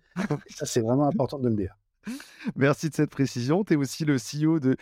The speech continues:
Speaker 1: d'une boîte qui s'appelle InnovOn. On en reparlera également aussi aujourd'hui. Et puis, t'es également écrivain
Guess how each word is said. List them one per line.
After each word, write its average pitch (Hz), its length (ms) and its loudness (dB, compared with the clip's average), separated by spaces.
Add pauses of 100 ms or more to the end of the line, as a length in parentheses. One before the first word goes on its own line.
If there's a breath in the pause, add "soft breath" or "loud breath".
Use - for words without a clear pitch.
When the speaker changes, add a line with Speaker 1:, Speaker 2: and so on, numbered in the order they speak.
(160 loud breath)
Speaker 1:
d'une 123 120 2
boîte 156 140 4
qui - 80 -14
s'appelle 139 340 0
InnovOn. 143 560 2
On 214 120 2
en 113 80 2
reparlera 120 400 2
également 113 320 4
aussi 107 240 0
aujourd'hui. 98 420 0 (380)
Et 107 100 -2
puis, 151 340 -2
t'es 107 100 -2
également 110 340 4
écrivain 120 480 0